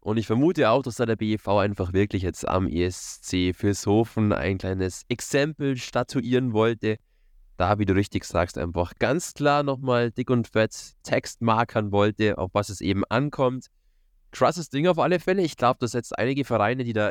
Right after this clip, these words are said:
ähnlich zu kämpfen haben, definitiv vorsichtiger mit dem Thema umgehen, sich nochmal nach Alternativen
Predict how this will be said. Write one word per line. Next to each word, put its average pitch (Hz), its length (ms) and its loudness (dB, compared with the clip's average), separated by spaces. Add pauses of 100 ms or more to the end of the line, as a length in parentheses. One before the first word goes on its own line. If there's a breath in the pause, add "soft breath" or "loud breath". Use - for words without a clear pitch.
ähnlich 147 360 0
zu - 120 -10
kämpfen 135 400 -2
haben, 139 360 0 (600)
definitiv 123 640 0
vorsichtiger 131 640 0
mit 135 120 0
dem 131 100 -2
Thema 131 280 -2
umgehen, 151 500 0
sich 107 260 -6
nochmal 113 380 2
nach 110 120 0
Alternativen 110 680 -2